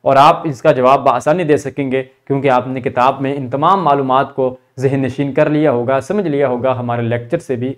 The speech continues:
आपने काफ़ी इफादा हासिल किया, इफादा किया होगा। तो प्यारे बच्चों, ये थी चंद बा-, बुनियादी बातें आज की मश्क के हवाले से।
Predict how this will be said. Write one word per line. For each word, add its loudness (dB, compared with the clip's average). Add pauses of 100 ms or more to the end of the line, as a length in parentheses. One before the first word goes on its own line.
आपने -2
काफ़ी 0 (340)
इफादा 0
हासिल -8
किया, -6
इफादा 0 (240)
किया 0
होगा। -8 (320)
तो -4
प्यारे 8
बच्चों, 2 (340)
ये 4
थी 0 (340)
चंद 2
बा-, 2
बुनियादी 0
बातें 2
आज 0
की -4
मश्क -4
के 0
हवाले 4
से। -2